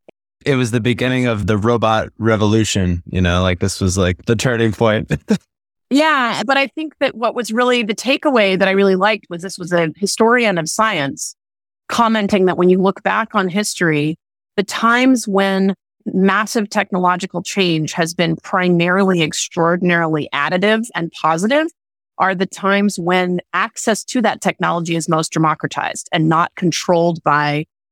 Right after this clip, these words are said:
Speaker 2: a very few powerful, wealthy interests. And so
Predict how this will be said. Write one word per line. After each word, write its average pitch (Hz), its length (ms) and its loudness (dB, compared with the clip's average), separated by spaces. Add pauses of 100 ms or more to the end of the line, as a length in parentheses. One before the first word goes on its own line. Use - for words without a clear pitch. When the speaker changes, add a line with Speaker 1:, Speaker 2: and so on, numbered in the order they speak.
Speaker 2:
a - 100 0
very 170 340 0
few 175 460 0
powerful, 156 500 -4
wealthy 151 560 -2 (500)
interests. - 560 0
And 175 200 -2
so 170 340 0